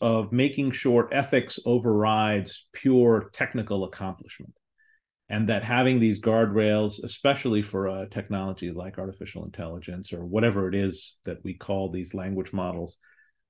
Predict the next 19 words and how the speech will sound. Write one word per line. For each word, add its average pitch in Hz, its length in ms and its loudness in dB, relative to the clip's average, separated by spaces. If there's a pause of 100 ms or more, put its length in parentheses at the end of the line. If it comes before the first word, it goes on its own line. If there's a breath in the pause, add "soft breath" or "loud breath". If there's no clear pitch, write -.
(140)
um, 101 380 -6 (160)
is 127 140 0
critical. 185 420 6
And 143 100 -2
I 151 80 -2
suspect, - 640 -6 (1080 soft breath)
you 170 80 4
know, 143 140 0 (280)
Demis 165 560 4 (240)
is, 131 800 4 (1800)
because, 160 480 4
because 131 480 2
DeepMind 131 500 2
has, 139 640 0
already 117 440 4
has 131 520 0
some 127 220 -2
of 107 120 -2
that 110 300 -2